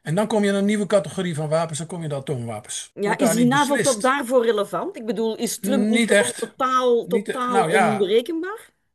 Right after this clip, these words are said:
Speaker 1: Als, als, kijk, wat er is gebeurd deze week, is dat er ook een grote vergadering was in Canada van de G zeven, de rijkste economische landen van het Westen. En daar heeft Frankrijk bijvoorbeeld gezegd dat het geen militaire actie wil tegen Iran.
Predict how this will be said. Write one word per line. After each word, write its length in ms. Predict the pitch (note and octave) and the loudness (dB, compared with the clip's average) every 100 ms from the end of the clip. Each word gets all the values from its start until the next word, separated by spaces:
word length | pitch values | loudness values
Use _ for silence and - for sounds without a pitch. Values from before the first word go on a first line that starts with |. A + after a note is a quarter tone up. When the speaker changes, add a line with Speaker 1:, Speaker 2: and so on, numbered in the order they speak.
| _ _ - | _ _ -8
Speaker 1:
Als, 380 | F#3 F#3 - | -6 -4 -8
als, 340 | - F#3+ - - | -6 -4 -4 -2
kijk, 220 | G3+ D3 | 0 0
wat 120 | D#3+ | -2
er 60 | E3 | -4
is 120 | D3 | -4
gebeurd 300 | - F#3 A3 | -2 0 0
deze 280 | G3+ D3 F3 | 0 -2 -2
week, 240 | E3+ A3 | -4 -4
is 160 | C4 D3+ | -6 -6
dat 140 | E3+ | -8
er 120 | D#3+ D3+ | -8 -10
ook 120 | C3+ | -10
een 60 | |
grote 280 | - D#3 C3+ | -6 -4 -4
vergadering 440 | - D#3+ C#3+ C#3 C#3 | -4 -2 -2 -2 -4
was 140 | C#3 | -6
in 60 | C#3+ | -2
Canada 280 | G3 F#3 | 0 0
van 100 | C#3+ | -2
de 60 | C3 | -4
G 260 | - C#3+ B2 | -4 -4 -2
zeven, 300 | D3+ F3+ F3+ | -2 -2 -2
de 60 | |
rijkste 300 | D3 C#3+ - | 0 -2 -4
economische 480 | D3+ D3 C#3+ C3+ - | -6 -6 -6 -6 -6
landen 240 | C#3+ D3+ | -6 -6
van 100 | C3 | -6
het 100 | D3 | -8
Westen. 460 | D#3 D#3 - B3+ A3 - - - | -6 -6 -6 -8 -14 -16 -18 -8
En 100 | D#3 | -2
daar 140 | E3 | 2
heeft 160 | D#3 D3 | 2 2
Frankrijk 460 | A3+ B3+ G#3+ E3 C#3 | 2 2 2 0 0
bijvoorbeeld 360 | C3+ D3 C#3 | -4 -6 -6
gezegd 340 | - C3 D3+ - | -6 -4 -4 -4
dat 100 | D#3 | -6
het 120 | D#3 | -4
geen 180 | E3 D#3 | -2 0
militaire 440 | D#3+ D#3 D#3+ D#3 | -2 -2 0 0
actie 320 | D#3+ - D#3+ | -2 -2 -4
wil 180 | D#3 D3+ | -2 -4
tegen 580 | D#3 D3+ D3 D3+ C#3+ C#3 | -4 -4 -4 -4 -4 -4
Iran. 460 | D3 F3 C3+ G2+ | 0 0 0 -4